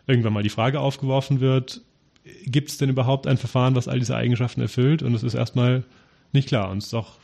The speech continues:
wirklich, stellt sich raus, es ist sehr schwer zu beantworten. Ähm,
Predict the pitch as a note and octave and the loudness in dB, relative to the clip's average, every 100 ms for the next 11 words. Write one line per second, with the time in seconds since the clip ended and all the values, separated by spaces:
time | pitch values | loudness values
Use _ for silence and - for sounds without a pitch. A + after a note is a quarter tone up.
0 | _ A2+ A2+ A2+ - - A#2+ A#2 A2 A2+ | _ -4 -2 -2 -6 -2 0 0 2 2
1 | B2 - B2 A2+ A2 A2+ A2 G#2 G#2+ D3+ | 2 0 -4 -2 -2 -2 -4 -4 0 0
2 | E3 E3 E3 F3 - - _ _ _ _ | 2 2 2 -2 -4 -20 _ _ _ _
3 | - - - - A2+ G#2+ G#2 | -20 -20 -12 0 2 4 0